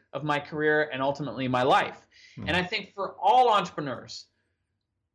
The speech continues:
Speaker 1: one of the things that I cannot recommend enough is getting clear on how you make decisions, because it will dictate how you design your business. It'll dictate the types of projects you work on. It'll dictate the things that you say yes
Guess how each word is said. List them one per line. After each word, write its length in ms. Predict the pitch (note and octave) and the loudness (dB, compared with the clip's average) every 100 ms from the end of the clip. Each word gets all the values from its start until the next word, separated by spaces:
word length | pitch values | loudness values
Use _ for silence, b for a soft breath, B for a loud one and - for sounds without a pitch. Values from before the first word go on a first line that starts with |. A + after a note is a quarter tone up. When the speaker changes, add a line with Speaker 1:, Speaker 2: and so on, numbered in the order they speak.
| - | -10
Speaker 1:
one 280 | C#3 F#3+ B3+ | 0 2 2
of 80 | |
the 120 | A#3 G3+ | 2 2
things 320 | A3+ G#3 F#3 | 0 -2 0
that 100 | E3+ | 0
I 100 | D3+ | 0
cannot 680 | - - - A#3 A#3 G#3+ F#3+ | -2 -12 -6 -2 0 0 2
recommend 480 | F3+ F3+ E3+ E3 C#3+ | 0 -2 -2 -2 -2
enough 440 | C3+ A2+ - - _ _ _ _ | -2 -4 -6 -14 _ _ _ _
is 280 | D#3 C#3+ C3 - | -2 -2 -4 -6
getting 420 | - F3 G#3+ A3+ A3 | 0 2 2 0 -6
clear 460 | - E3+ D3 F3 | 0 2 4 2
on 160 | C#3 C#3 | 0 -4
how 400 | B2+ - E3+ F#3 | -6 -4 2 2
you 200 | F#3+ E3+ | 2 0
make 300 | E3 D3+ D3 | -2 -2 -4
decisions, 600 | - B2+ B2+ A2+ G#2+ G#2+ - | -6 -8 -4 -6 -8 -14 -12
because 360 | - G3 F#3 - | -2 0 0 2
it 240 | G#3+ A3+ | 2 2
will 220 | B3 G3 | 0 0
dictate 600 | - A3+ A3+ - C#3 C3+ - b b b _ _ _ _ | 0 0 0 -2 -2 -2 -10 b b b _ _ _ _
how 420 | - G3 A3 B3+ | -4 0 4 2
you 280 | B3 A#3 A#3+ | 2 -4 -6
design 440 | G3 E3 E3+ F3+ | -4 -2 -2 -2
your 100 | F#3 | -2
business. 440 | E3+ D3+ A#2 A2+ - | -2 -2 -4 -12 -6
It'll 180 | E3+ F3+ | -2 0
dictate 400 | G#3 G3+ G#3+ G3+ | 0 0 -2 -2
the 100 | F#3 | -4
types 360 | - A3 A3 | -4 -2 0
of 100 | A3 | -2
projects 540 | G3+ A3+ A3+ - F#3 - | 0 2 2 0 -4 -4
you 80 | D#3 | -2
work 240 | D3+ - | -2 -2
on. 160 | A#2+ A2+ | -8 -6
It'll 200 | D#3+ E3+ | -4 0
dictate 420 | G#3 G#3 G#3 F3+ | -2 0 -2 0
the 80 | D#3 | -4
things 320 | D#3 A3+ G#3+ | -4 -6 -6
that 80 | F#3 | -2
you 80 | E3+ | 0
say 200 | F3 D#3 | 2 0
yes 360 | D#3 A3+ B3 | 2 0 -2